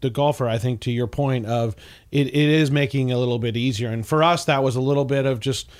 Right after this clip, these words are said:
a-, again, going back to that kind of trial and error and looking at various,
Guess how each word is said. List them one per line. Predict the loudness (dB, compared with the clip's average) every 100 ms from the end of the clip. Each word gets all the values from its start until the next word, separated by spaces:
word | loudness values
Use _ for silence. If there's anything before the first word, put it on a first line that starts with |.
| -20 -20 -20 -20 -8
a-, | -4 -4
again, | 0 2 2 2
going | 2 2
back | 2 0 -2
to | -2
that | 0 -2 -2
kind | -2
of | -2
trial | 0 2 2
and | 2
error | 0 0
and | 0
looking | -2 0 0 0
at | -2
various, | 0 0 0 0 -2 -8